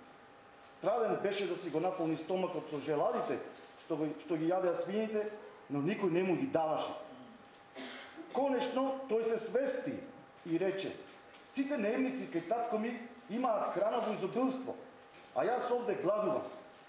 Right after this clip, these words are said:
Ќе станам, ќе појдам кај татко ми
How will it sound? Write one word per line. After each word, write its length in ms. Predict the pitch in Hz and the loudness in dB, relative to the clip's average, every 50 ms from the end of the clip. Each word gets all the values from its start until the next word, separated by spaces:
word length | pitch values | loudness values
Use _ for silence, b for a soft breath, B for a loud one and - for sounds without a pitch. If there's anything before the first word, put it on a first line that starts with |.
| - - - - - | -20 -20 -20 -8 -2
Ќе 100 | - 180 | 0 0
станам, 520 | 165 - - - 240 226 165 - - - - - - - - - - - - - | 0 2 2 2 4 4 4 2 2 0 -2 -6 -10 -12 -14 -16 -18 -18 -6 -2
ќе 160 | - 160 - 165 | -2 -2 2 2
појдам 320 | 226 269 269 254 240 262 | 2 2 4 2 2 2
кај 160 | - 202 190 | 0 0 2
татко 280 | - 226 233 233 226 226 | 2 2 2 0 0 -2
ми 120 | 233 233 | -2 -4